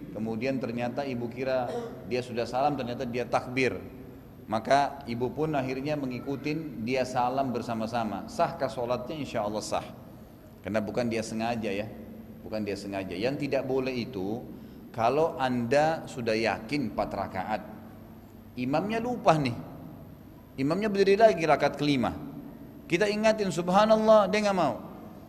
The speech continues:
ngotot, dianggap dirinya benar. Apa yang harus Anda lakukan? Ikut dengan imam, tetap ikut dengan imam. Nggak boleh, walaupun kita empat,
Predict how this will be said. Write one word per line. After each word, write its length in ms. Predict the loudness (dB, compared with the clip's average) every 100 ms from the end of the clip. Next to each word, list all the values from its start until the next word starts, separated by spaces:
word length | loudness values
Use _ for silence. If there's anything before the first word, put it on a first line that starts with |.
| -8
ngotot, 440 | 0 2 4 2 2 -8 -14 -16 -16 -18 -6
dianggap 400 | 2 2 4 2
dirinya 320 | 4 2 2
benar. 260 | 2 4 2 0 -8 -12 -12 -14 -12 -4
Apa 160 | -2 0
yang 160 | 0
harus 80 | 0
Anda 180 | 0 0
lakukan? 380 | 0 -2 -4 -4 -8 -16 -16 -18 -14 -4
Ikut 240 | 0 0
dengan 240 | 0 -2 -4
imam, 240 | -4 -6 -8 -12 -14 -16 -16 -18 -18 -20 -20 -20 -16
tetap 240 | -2 0 2
ikut 240 | -2 -4
dengan 240 | -4 -4 -4
imam. 240 | -4 -6 -8 -14 0
Nggak 120 | 2 4
boleh, 240 | 4 2
walaupun 320 | 4 2 2 -2
kita 220 | 0 0
empat, 540 | 4 4 4 -2 -10